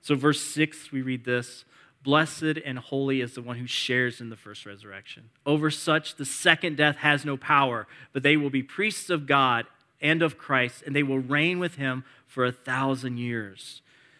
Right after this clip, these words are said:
They'll be priests with God, and they will rule with him. Priests show people God. We are to be priests right now. Your job, my job, is to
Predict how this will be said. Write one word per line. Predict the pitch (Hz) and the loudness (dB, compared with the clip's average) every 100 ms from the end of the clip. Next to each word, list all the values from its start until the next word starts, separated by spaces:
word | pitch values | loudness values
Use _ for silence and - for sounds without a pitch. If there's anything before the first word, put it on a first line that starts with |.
| - | 0
They'll | 135 | 2
be | 139 | 2
priests | 131 - 190 226 - - | 0 -2 0 2 0 -4
with | 131 | -8
God, | - 104 90 82 - | -4 -6 -6 -10 -8
and | 117 | -2
they | |
will | 127 135 | 0 0
rule | 139 170 240 202 | 4 4 6 6
with | 120 - | 4 0
him. | 92 - - _ | -16 -18 -20 _
Priests | - 185 214 - - - _ _ _ - | -6 -2 -2 -6 -14 -20 _ _ _ -10
show | - - - 208 185 147 170 214 - _ _ _ | -6 -2 2 4 4 4 2 0 -6 _ _ _
people | - 165 156 165 190 185 _ _ - | -4 -2 0 0 0 -4 _ _ -2
God. | 139 208 147 98 107 | 4 6 4 2 -2
We | 143 165 | 4 6
are | 165 | 6
to | 160 - 185 175 - - _ 135 135 - _ _ 147 | 4 0 0 0 -4 -20 _ -20 -20 -20 _ _ -10
be | 139 196 | -6 -6
priests | - 220 208 - 175 | -4 -4 -4 -8 -4
right | 160 190 | 2 2
now. | 185 226 220 98 - _ _ _ _ _ _ | 4 2 0 -2 -14 _ _ _ _ _ _
Your | 131 170 226 | 0 4 4
job, | 165 143 110 | 2 2 0
my | 135 180 | 0 2
job, | 214 180 127 | 4 2 2
is | 131 151 - | 0 -6 -6
to | 180 | -6